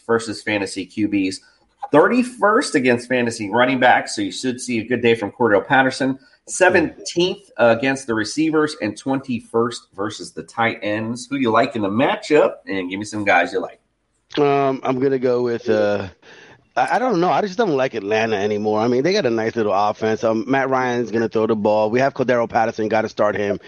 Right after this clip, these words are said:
Speaker 2: He does everything: touch, receive. Uh, Kyle Pitts should have a decent game.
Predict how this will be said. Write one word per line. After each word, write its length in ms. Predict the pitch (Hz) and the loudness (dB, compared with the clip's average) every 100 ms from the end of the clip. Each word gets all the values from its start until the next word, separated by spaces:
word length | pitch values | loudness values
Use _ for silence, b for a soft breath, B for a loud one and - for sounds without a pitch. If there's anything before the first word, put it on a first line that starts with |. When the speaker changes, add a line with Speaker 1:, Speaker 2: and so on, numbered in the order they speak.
| B B | B B
Speaker 2:
He 60 | |
does 200 | 120 120 | 0 2
everything: 440 | 113 113 113 110 107 | 2 0 -2 -2 -2
touch, 380 | - 113 - - | 0 -2 -2 -8
receive. 640 | 95 - 110 107 90 - B B B B | -8 -4 -2 -2 -6 -12 B B B B
Uh, 220 | 113 113 - - | 2 2 0 -2
Kyle 320 | 147 160 156 - | 2 2 0 -2
Pitts 220 | 160 147 | -2 0
should 140 | - 120 | -2 0
have 180 | 131 113 | 0 0
a 80 | 101 _ | -8 _
decent 460 | - 143 - 131 110 | 0 0 2 2 2
game. 360 | 117 113 101 | 0 2 0